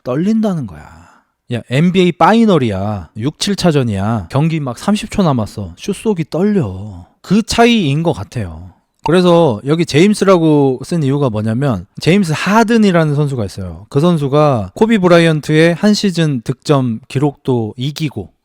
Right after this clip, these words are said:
조던 바로 다음으로 역대 평균 득점 이 등, 아, 물론 그 챔벌린은 뺍니다. 고대 농구 빼고.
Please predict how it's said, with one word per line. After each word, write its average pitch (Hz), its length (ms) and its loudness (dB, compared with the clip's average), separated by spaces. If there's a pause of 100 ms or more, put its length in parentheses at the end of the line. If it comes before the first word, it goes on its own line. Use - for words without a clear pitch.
조던 151 360 0
바로 117 220 -2
다음으로 107 460 -4
역대 143 440 2
평균 170 300 -2
득점 120 340 -4
이 117 80 -2
등, 113 220 -4
아, 107 120 -10
물론 110 420 -8 (100)
그 110 260 -6
챔벌린은 160 460 0
뺍니다. 110 580 -6
고대 127 280 0
농구 117 200 -2
빼고. 104 320 -8